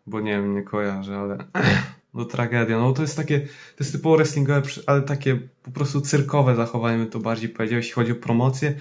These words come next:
że promujesz coś, co wiesz, że tego nie dojdzie, więc walić Malika w tym momen-, znaczy nie, no, no, nie aż takie ostre słowa, ale już nie jestem fanem. Byłem fanem od pierwszego High League do drugiego, też byłem jeszcze większym,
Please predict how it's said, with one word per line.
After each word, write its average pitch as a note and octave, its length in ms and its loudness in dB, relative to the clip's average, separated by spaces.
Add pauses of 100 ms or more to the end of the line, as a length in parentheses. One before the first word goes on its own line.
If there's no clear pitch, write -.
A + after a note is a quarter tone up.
(180)
że B2+ 140 4
promujesz C#3+ 580 4
coś, D#3+ 460 -2 (260)
co C#3 180 0
wiesz, D3+ 280 4
że C#3 140 2
tego C#3 220 4
nie C3+ 140 4
dojdzie, B2 400 4
więc A2+ 220 -4
walić A#2+ 420 2
Malika A#2+ 580 0 (360)
w - 80 -20
tym C#3 160 2
momen-, B2 320 4
znaczy B2 320 0
nie, A#2 200 4
no, G#2+ 100 -2
no, G#2 160 -4
nie A2+ 160 0
aż A2 80 -2
takie A2 300 -6
ostre A#2+ 220 -12
słowa, A#2 380 0
ale A2 220 -4 (400)
już B2+ 200 6
nie B2 80 6
jestem A2 380 2
fanem. A2 360 0
Byłem A#2 200 2
fanem A2+ 300 2
od A2 140 -2
pierwszego A#2 340 -2
High A2+ 300 0
League A2 160 0
do A#2+ 120 4
drugiego, A2+ 500 -2
też A2+ 260 -2
byłem A2+ 280 2
jeszcze A2+ 260 -2
większym, G#2+ 480 -6